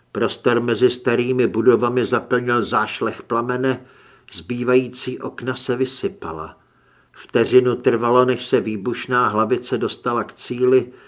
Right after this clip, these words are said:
a během té chvíle se mu dostalo příjemného vizuálního potvrzení, když se muž s puškou pokoušel utéct.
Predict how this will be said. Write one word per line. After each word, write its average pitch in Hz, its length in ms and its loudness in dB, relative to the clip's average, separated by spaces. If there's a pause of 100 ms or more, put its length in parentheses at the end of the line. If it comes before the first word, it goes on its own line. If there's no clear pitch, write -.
(340)
a 101 80 -4
během 131 360 6
té 160 220 2
chvíle 147 400 2
se 160 180 -2
mu 151 140 0
dostalo 143 480 2
příjemného 147 840 -2
vizuálního 139 800 4
potvrzení, 135 920 2 (360)
když 113 240 -4
se 117 160 -2
muž 131 260 -4
s - 60 -8
puškou 160 500 -2
pokoušel 143 800 -2
utéct. - 760 -12